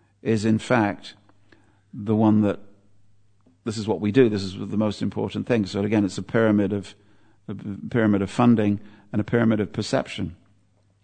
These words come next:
But it's up to the organization to show really the, uh, the image of itself that it wants the world to embrace.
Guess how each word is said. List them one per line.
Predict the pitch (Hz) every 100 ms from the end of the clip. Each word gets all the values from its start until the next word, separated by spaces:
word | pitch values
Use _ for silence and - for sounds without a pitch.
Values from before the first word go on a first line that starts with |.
| _ - - - -
But | 113
it's | 123
up | 135 -
to | 143
the |
organization | 135 123 117 110 120 135 - 110 98 - - - - -
to | - 113
show | 104 - - 131 123 120 117 117 - -
really | - 107 151 143 107 107 113 - - - - - -
the, | - 98 107 104 104 _ _ _ _
uh, | 107 101 95
the | - 101 110
image | 120 104
of | 101
itself | 92 - 101 95
that | 104
it | 98
wants | 104 98
the | -
world | 95 101 101 98 - -
to | - 101 98 -
embrace. | - 92 98 92 90 -